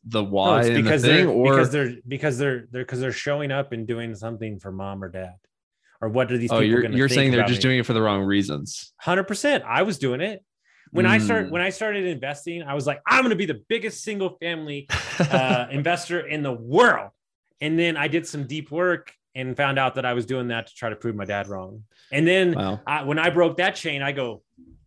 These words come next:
Speaker 2: "Well, fuck, I don't even know what I want anymore." So now I gotta re-work out this whole thing and, and really decide what's for me. Well, you know what's interesting, John? People text me all the time and D M me, "Why are you traveling so much?"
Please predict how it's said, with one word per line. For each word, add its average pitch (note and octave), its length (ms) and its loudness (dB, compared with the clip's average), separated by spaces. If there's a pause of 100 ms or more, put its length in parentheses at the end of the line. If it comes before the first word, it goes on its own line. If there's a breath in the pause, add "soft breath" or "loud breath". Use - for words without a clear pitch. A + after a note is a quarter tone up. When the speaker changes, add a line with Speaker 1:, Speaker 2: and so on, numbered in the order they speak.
(240)
Speaker 2:
"Well, A2+ 80 -20
fuck, F#3 240 -16
I G#2+ 80 -6
don't D#3 140 -2
even A2+ 140 -4
know A#2 100 -2
what C3+ 100 0
I C#3+ 60 0
want D#3+ 240 -2
anymore." G2+ 460 -10
So - 120 -6
now C#3 200 2
I D#3+ 100 2
gotta D3+ 220 2
re-work D#3 1000 -2
out D#3+ 240 -6
this C3 140 -12
whole C3+ 400 -4
thing A#2 560 -6 (500 loud breath)
and, B2 180 -4
and B2 260 -4
really C#3+ 300 4
decide B2+ 500 -2
what's A#2+ 220 -4
for A#2+ 160 -12
me. A#2+ 320 -4 (380 soft breath)
Well, C3+ 400 -4
you C3 100 -8
know D#3+ 80 -2
what's A3 180 -2
interesting, D3+ 460 -8
John? E3+ 380 -6 (300)
People D#3+ 200 0
text C#3+ 320 -4
me C#3 140 -2
all B2+ 140 -2
the B2 80 -8
time B2+ 300 -4
and G#2+ 120 -6
D A2 180 -4
M C3+ 80 -4
me, G#2 260 -10 (280)
"Why A2+ 140 -2
are D3 40 2
you E3+ 100 0
traveling C3 420 -4
so - 140 -12
much?" G2 440 -16